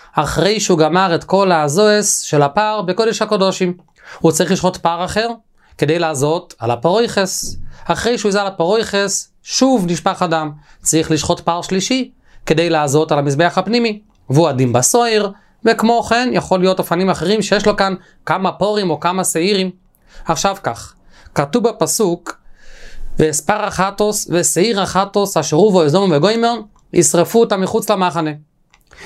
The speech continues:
וכתוב בפסוק שכל אלה שמתעסקים בשריפוסום, נטמעים הם ובגדיהם. אומרת הברייתא, "וכולם, כל הפורים או כל השעירים שנמצאים לפנינו, שמדמם הוזה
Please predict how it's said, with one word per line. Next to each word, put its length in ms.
וכתוב 320
בפסוק 440
שכל 320
אלה 120
שמתעסקים 840
בשריפוסום, 840
נטמעים 500
הם 260
ובגדיהם. 540
אומרת 340
הברייתא, 440
"וכולם, 440
כל 380
הפורים 680
או 140
כל 180
השעירים 600
שנמצאים 440
לפנינו, 600
שמדמם 1040
הוזה 260